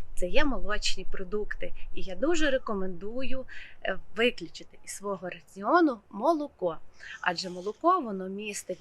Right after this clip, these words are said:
багато цукру, лактози, е, та білка казеїну. І, е, саме молочні продукти, вони не завжди сприймаються нашим організмом. Дуже часто в людей є первинна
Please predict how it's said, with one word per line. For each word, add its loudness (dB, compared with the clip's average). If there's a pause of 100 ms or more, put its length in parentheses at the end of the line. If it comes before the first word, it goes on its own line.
багато -8
цукру, -12
лактози, -6 (380)
е, -8
та -8
білка -8 (360)
казеїну. -6 (380)
І, -4
е, -4
саме -10
молочні -10
продукти, -6
вони -6
не -6
завжди -6
сприймаються -4
нашим -8
організмом. -10
Дуже -8
часто 2 (360)
в -16
людей -6
є -10
первинна -2